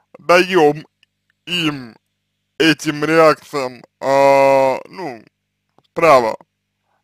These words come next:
на существование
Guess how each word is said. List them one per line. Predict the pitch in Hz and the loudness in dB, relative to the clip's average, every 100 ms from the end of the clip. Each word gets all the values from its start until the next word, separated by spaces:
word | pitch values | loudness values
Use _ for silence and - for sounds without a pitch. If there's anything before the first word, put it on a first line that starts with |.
| _ | _
на | 143 147 147 135 127 120 110 _ _ _ _ _ _ | -6 0 2 2 0 -2 -6 _ _ _ _ _ _
существование | 139 - 143 135 151 143 139 127 123 123 | -16 -14 -16 -4 -2 0 0 -2 -4 -14